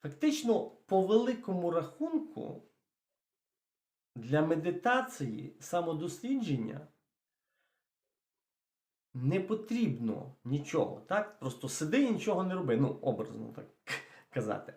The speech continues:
Але щоб прийти до цього недіяння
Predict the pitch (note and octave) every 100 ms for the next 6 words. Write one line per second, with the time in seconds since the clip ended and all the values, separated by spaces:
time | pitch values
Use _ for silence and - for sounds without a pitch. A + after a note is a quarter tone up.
0 | _ C#3+ C#3+ D3+ D3 - - _ _ -
1 | - D#3+ C#3 - - E3 D#3 - - C4
2 | D4+ G#3+ F#3+ - F#3 C#3+ C3+ B2+ D3 F#3+
3 | D3+ C3 C3 A#2 A#2 G2 F#2+ G2+ -